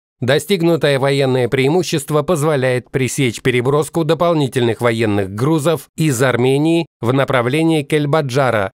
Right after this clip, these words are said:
и Агдере. Как сообщают другие источники, армянский гарнизон в Агдаре оказался в окружении, и азербайджанские военные предложили армянам сдаться,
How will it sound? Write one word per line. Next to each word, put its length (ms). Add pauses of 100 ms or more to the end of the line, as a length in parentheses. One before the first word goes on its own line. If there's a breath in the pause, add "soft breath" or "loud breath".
(120)
и 260
Агдере. 640 (500)
Как 200
сообщают 500
другие 360
источники, 580
армянский 540
гарнизон 600
в 60
Агдаре 480 (160)
оказался 720
в 40
окружении, 760
и 180
азербайджанские 1000
военные 520
предложили 680
армянам 520
сдаться, 640